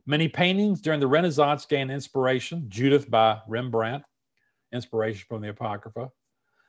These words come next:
Children have been given names of persons in the Apocrypha. Susanna, Susan, Sue, Judith, Judy, Tobias, Toby.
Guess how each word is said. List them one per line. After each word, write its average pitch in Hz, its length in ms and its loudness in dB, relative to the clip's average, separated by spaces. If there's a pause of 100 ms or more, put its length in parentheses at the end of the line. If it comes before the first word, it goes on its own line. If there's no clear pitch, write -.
(200)
Children 190 340 6
have 143 160 2
been 143 220 4
given 131 320 4
names 156 420 0
of 123 140 -2
persons 120 520 0
in 104 80 -8
the 107 120 -6
Apocrypha. 110 600 -2
Susanna, 120 840 -2
Susan, 120 580 -10
Sue, 117 460 -10 (320)
Judith, 120 380 -2
Judy, 113 440 -6 (800)
Tobias, 113 540 2
Toby. 117 520 0